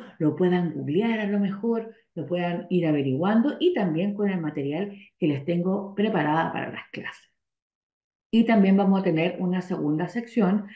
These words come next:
en donde vamos a hacer ejercicio de improvisación.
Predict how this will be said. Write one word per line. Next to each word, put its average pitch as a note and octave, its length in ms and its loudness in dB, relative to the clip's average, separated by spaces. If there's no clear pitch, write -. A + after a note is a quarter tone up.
en F3 200 4
donde G#3 220 4
vamos G3+ 280 4
a F3 40 -2
hacer A3+ 360 -4
ejercicio A3 840 -2
de F#3 80 2
improvisación. D#3 840 -6